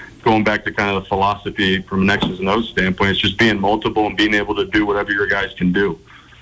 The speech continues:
you know, and, and having a system that's easy to learn and can go in different directions. If you go and get a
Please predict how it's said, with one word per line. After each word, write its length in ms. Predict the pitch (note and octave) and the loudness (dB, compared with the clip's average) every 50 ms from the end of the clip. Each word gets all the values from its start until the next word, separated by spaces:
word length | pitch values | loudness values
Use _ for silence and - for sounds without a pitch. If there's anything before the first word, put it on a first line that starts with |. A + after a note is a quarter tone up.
| - - | -12 -4
you 80 | - F#2+ | 0 2
know, 280 | F#2 F#2 F2+ F2+ F#2 F#2+ | 2 2 2 2 2 2
and, 100 | F#2+ F2+ | 2 2
and 120 | F#2+ F#2 | 2 2
having 220 | F#2+ G2+ G2 F#2+ G2 | 2 2 0 0 -2
a 60 | F#2 | -2
system 340 | F#2 - G2+ F#2+ - G2+ G2 | -2 -2 -2 -2 0 0 0
that's 200 | F#2+ F2+ - - | 0 0 0 0
easy 180 | - G#2 F#2 | 0 2 2
to 100 | G2 G2 | 2 2
learn 240 | F#2+ F#2+ F#2+ G#2 A2 | 2 2 2 2 0
and 100 | G#2 - | 0 0
can 120 | G2+ F#2 F2+ | -2 0 2
go 180 | G2+ G2+ A2 | 2 2 2
in 80 | A2 G#2 | 2 0
different 300 | F#2+ F#2+ - F#2+ F2 E2 | -2 -2 -4 -6 -4 -2
directions. 480 | F#2 F#2 F2+ F2+ - - - F#2 F2+ | 0 0 0 0 -2 0 0 0 0
If 140 | G2 F#2 - - | 0 -2 -2 -2
you 80 | - | 0
go 240 | - G#2 G2+ G2+ G2+ | 0 2 2 2 -2
and 100 | G2 F#2+ | -2 -2
get 140 | G#2+ G#2 G2 | 0 0 0
a 140 | F#2+ F2+ | -2 -4